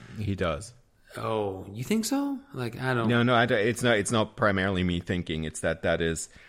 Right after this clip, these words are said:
Speaker 1: that's been pretty clearly established that there are, there's a, a communication, a comm staff that has, it's a relatively small comm staff,
Speaker 2: But it's not
Speaker 1: but there's
Speaker 2: him, though?
Speaker 1: comm
Speaker 2: Like
Speaker 1: staff. No, it's, some of it is and some of it isn't. And you
Speaker 2: Okay.
Speaker 1: can kind of tell when it's one or the other because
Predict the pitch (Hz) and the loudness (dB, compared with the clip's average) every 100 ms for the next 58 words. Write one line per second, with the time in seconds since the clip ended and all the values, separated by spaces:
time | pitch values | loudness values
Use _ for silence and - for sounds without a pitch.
0 | - _ 90 87 98 85 92 80 - 85 | -20 _ 0 0 -2 0 -2 -2 -4 -4
1 | 80 78 - 78 78 73 71 - 76 - | -2 -4 -2 -2 -2 -4 -8 -6 -6 -4
2 | 85 80 76 82 80 64 90 82 82 78 | -2 0 0 0 0 0 0 0 -2 -2
3 | - 92 117 92 87 104 101 95 - 117 | -2 -2 0 0 2 0 0 -4 -2 0
4 | 120 - 110 107 98 113 87 80 - - | 2 2 2 2 0 0 2 0 -2 -6
5 | 101 107 131 147 131 131 127 120 135 139 | -2 0 0 -2 -6 -4 0 0 0 -2
6 | 139 - 147 160 156 139 143 147 104 107 | 0 8 8 10 6 6 4 4 2 2
7 | 120 104 101 - - - - - - 95 | 4 6 4 0 -20 -20 -20 -14 0 4
8 | 110 107 113 - 135 135 135 117 123 147 | 6 6 4 6 6 6 4 4 4 2
9 | 120 - 98 95 76 76 78 117 82 82 | 0 0 0 0 -2 -2 -2 -2 -2 -2
10 | 90 85 101 87 85 - 104 85 82 85 | -4 -4 -2 -2 -2 -2 2 4 2 2
11 | 82 80 - 98 82 80 85 80 78 78 | 0 -2 -2 0 2 0 0 0 0 -4
12 | 82 95 - | -4 -4 -4